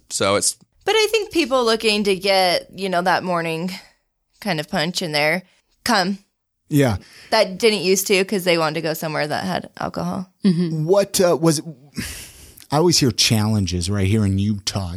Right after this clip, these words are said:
Speaker 3: to get liquor licenses, and I know you don't wanna talk garbage 'cause they listen, right? And they, you don't, you don't wanna. <laughs> I'm, I'm kidding. What was there anything challenging about getting a liquor license? That,
Speaker 1: Uh,
Speaker 3: or
Speaker 1: the
Speaker 3: advi-,
Speaker 1: only
Speaker 3: or advice that you would give somebody?
Speaker 1: Yeah, our license.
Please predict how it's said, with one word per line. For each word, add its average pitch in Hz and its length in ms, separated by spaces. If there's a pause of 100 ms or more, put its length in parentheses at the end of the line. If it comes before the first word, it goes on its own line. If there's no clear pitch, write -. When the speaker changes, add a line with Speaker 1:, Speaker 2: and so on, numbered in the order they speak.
Speaker 3:
to - 80
get 104 320
liquor 104 240
licenses, 104 600
and 107 100
I 110 80
know 123 100
you 120 140
don't 117 120
wanna 120 140
talk 113 200
garbage 123 380
'cause 110 200
they 120 100
listen, 123 540
right? 123 200
And 131 120
they, 117 100
you 127 180
don't, 123 380
you 139 60
don't 127 80
wanna. 123 240
<laughs> - 40
I'm, 170 180 (140)
I'm 151 60
kidding. 135 340 (440)
What 190 400
was 175 120
there 190 80
anything 190 220
challenging 139 580
about 139 200
getting 143 200
a 147 60
liquor 143 240
license? 139 460 (120)
That, 127 140
Speaker 1:
Uh, 202 160
Speaker 3:
or 220 80
Speaker 1:
the 107 100
Speaker 3:
advi-, 233 40 (100)
Speaker 1:
only - 100
Speaker 3:
or 135 80
advice 117 460
that 143 100
you 143 100
would 127 120
give 135 180
somebody? 135 380
Speaker 1:
Yeah, 214 480
our 240 220
license. 196 600